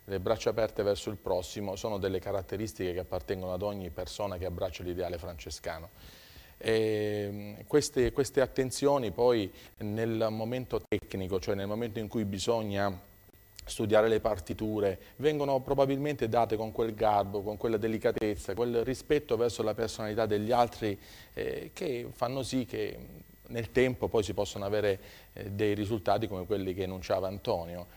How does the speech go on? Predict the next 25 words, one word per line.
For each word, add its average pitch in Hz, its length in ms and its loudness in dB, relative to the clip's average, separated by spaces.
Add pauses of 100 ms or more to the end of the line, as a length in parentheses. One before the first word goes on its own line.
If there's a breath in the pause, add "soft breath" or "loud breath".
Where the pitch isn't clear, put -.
che 95 80 -4
tra 95 120 -4
l'altro 98 280 -2
è - 20 -4
un 87 80 -4
associato, 87 540 0
voglio 87 160 -2
dire, 90 140 -2
non 98 180 -6
soltanto 104 640 0
una 98 260 -2
persona 98 380 -4
che 98 120 -4
si 101 120 -2
avvicina 95 580 -2 (680)
all'avvenimento, 101 880 0
come 104 200 0
accade 104 400 4
per 90 140 -2
centinaia 98 540 -2
di 90 120 0
altre 92 400 2
persone 104 460 -2
che 92 200 -2 (220 loud breath)
vivono 107 560 0